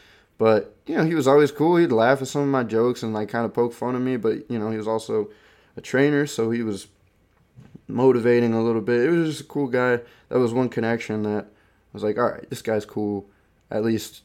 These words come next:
you know, he's there." There's another dude there that I always talk about, like, "Yo, I gotta, we got, can we wrap this shit up, man? Like, I got, I gotta go rob a bank after this," <laughs> you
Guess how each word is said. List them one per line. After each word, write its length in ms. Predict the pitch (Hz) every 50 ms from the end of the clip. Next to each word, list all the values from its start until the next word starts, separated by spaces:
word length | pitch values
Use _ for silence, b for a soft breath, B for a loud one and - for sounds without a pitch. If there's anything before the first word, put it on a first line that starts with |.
| _
you 80 | - 107
know, 120 | 104 -
he's 340 | 98 95 107 113 110 101 90
there." 460 | 101 101 104 104 101 104 104 101 101 - -
There's 220 | 110 120 110 104
another 340 | 107 107 110 113 113 113 113
dude 260 | 110 113 113 113 107
there 380 | 113 110 110 113 110 107 104 B B B B B B
that 100 | - 110
I 60 | 107
always 200 | 104 104 104 104
talk 180 | - 107 104 104
about, 200 | 101 104 104 104
like, 180 | 107 107 104 -
"Yo, 440 | 123 131 131 127 123 120 - - - _ _ - - - _ _
I 80 | 127 127
gotta, 300 | 131 131 123 117 - - B B B B B B B B B B B -
we 180 | 135 147 170 165
got, 260 | 185 - 151 170 165
can 120 | - 196
we 80 | 208 214
wrap 240 | 196 202 208 202 185
this 120 | 190 -
shit 200 | - 214 202 208
up, 140 | 208 208 202
man? 240 | 208 208 208 208 185
Like, 160 | 160 147 143
I 100 | 175 175
got, 140 | 175 - -
I 100 | 156 165
gotta 160 | 170 160 156
go 140 | 147 147 143
rob 220 | 143 143 139 120
a 60 | 117
bank 320 | 104 107 120 120 120 113 -
after 260 | 92 107 - - -
this," 240 | - 120 110 - -
<laughs> 0 |
you 80 | 131